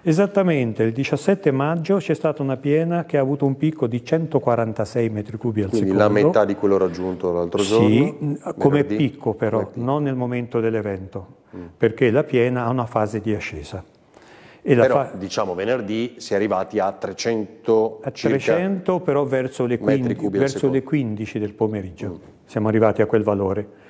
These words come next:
Speaker 1: Nella, intorno alle tredici, quattordici la piena è passata da centotrentatré a circa duecento metri cubi al secondo. Esattamente,
Speaker 2: Quando purtroppo si è verificata
Speaker 1: purtroppo,
Speaker 2: la tragedia.
Speaker 1: esattamente,
Speaker 2: Mm.
Speaker 1: esattamente.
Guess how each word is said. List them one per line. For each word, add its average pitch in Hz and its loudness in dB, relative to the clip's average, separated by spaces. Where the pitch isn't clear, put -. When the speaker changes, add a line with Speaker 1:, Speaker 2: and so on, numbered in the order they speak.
Speaker 1:
Nella, 123 4
intorno 135 2
alle 120 0
tredici, 117 -2
quattordici 131 0
la 120 0
piena 123 -2
è 110 -8
passata 110 -4
da 113 -8
centotrentatré 117 -4
a 117 -2
circa 107 -6
duecento 113 0
metri 107 -6
cubi 104 -8
al 101 -8
secondo. 98 -12
Esattamente, 117 4
Speaker 2:
Quando 107 2
purtroppo 98 0
si 110 -4
è - -2
verificata 101 0
Speaker 1:
purtroppo, 113 -2
Speaker 2:
la 104 -4
tragedia. 101 -4
Speaker 1:
esattamente, 95 -8
Speaker 2:
Mm. 107 -4
Speaker 1:
esattamente. 95 -10